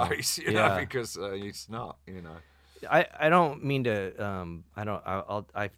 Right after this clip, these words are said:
Speaker 2: probably have told this story to other people, like, a million times, but it, it was a, a, a really interesting lesson for me because The Locust did a bunch of tours with the Yeah Yeah Yeahs, and it was great, and we are, we are, like, um, family with them, you know, like, it, everybody together.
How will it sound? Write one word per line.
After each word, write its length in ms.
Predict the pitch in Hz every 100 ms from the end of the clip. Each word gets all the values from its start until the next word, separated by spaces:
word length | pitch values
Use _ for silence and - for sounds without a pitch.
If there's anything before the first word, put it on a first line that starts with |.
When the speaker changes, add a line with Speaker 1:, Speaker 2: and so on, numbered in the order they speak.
| -
Speaker 2:
probably 240 | 120 104
have 100 | 90
told 220 | - 107 90
this 100 | 87
story 280 | - 95 92
to 100 | 85
other 160 | 92
people, 280 | 87 92 95
like, 160 | 87 92
a 40 |
million 260 | 92 90 90
times, 360 | 107 95 92
but 180 | - 95
it, 140 | 98 104
it 80 | 107
was 280 | 104 107 107
a, 100 | 104 101 95
a, 60 | 107
a 20 |
really 360 | 101 117 110 104 - -
interesting 400 | 113 117 110 98
lesson 320 | 95 - 110
for 120 | 123
me 120 | 120 117
because 380 | 104 113 98 - _
The 80 | 110
Locust 400 | 110 113 127 -
did 240 | 110 95 -
a 80 | 95
bunch 220 | 107 107
of 80 | 98
tours 380 | 110 110 113
with 220 | - 104 95
the 80 |
Yeah 140 | 95 95
Yeah 80 | 95 95 92 123
Yeahs, 180 | 147 - - - _
and 120 | 117 113
it 40 |
was 160 | 101 -
great, 340 | 165 123 104
and 220 | 107 107
we 140 | 104 104
are, 200 | 98 101
we 200 | 110 107 98
are, 340 | 92 90 90 -
like, 320 | 90 90 - -
um, 400 | 87 85 85 85 _ - _ _ _ _ - _
family 300 | 127 120 110
with 140 | 95 -
them, 180 | 90
you 80 | 95
know, 200 | 90 101
like, 160 | 107 98
it, 160 | 92 _ -
everybody 420 | 104 98 104 101
together. 520 | 87 113 151 131 85